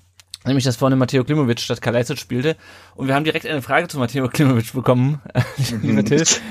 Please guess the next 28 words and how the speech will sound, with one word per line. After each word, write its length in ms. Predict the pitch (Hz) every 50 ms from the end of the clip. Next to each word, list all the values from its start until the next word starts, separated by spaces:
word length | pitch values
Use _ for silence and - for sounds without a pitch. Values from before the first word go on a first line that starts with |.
| 196 143 - 143
Die 80 | 147
kam 240 | - - 147 170 165
vom, 300 | - 156 143 139 135 139
äh, 360 | 135 - 127 131 131 127 123
vom 160 | - 143 127
Pablo, 380 | - 226 - - 131 123 113 117 - 139
der, 240 | 139 135 135 135
der 100 | 127 131
letzte 260 | 135 165 170 - - 123
Woche, 300 | 120 117 117 117 123 120 - - - -
äh, 80 | - 123
beziehungsweise 280 | 117 110 123 117 107 120
vom 80 | 120 131
Jonas, 260 | 143 139 127 123 -
der, 200 | 135 131 131 -
der 120 | 127 127
letzte, 400 | 131 143 - - 151 131 127 123
letzte 280 | 131 135 143 - - 127
Woche 120 | 120 117 117
zu 120 | - 127
Gast 240 | - 127 123 - -
war. 160 | 151 175 - _ _ - - - - - - - 135
Er 120 | - 123 -
fragt, 320 | - 120 139 147 - 135
wie 100 | 139 170
bewertet 460 | 170 170 147 147 147 147 - 156 -
Ed 120 | 143 - -
Steutle 460 | - - 135 143 151 - 180 185